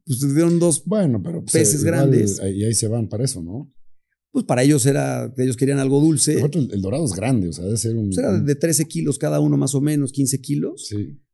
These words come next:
Speaker 1: Pero nos dio pa' comer, este, cuatro días delicioso, porque hicimos ceviches, hicimos, este, sashimi.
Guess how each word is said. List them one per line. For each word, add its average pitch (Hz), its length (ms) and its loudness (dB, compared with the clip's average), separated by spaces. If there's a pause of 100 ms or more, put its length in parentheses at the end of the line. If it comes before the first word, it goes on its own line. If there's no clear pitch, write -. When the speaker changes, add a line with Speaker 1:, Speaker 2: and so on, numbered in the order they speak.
Speaker 1:
Pero 123 200 2
nos 127 160 2
dio 147 160 2
pa' 165 140 -6
comer, 151 560 0 (240)
este, 120 420 -4
cuatro 143 360 0
días 139 300 4
delicioso, 135 640 0
porque 117 180 -6
hicimos 113 200 -2
ceviches, 113 440 -2
hicimos, 110 340 -4
este, 113 380 -6
sashimi. 113 960 -6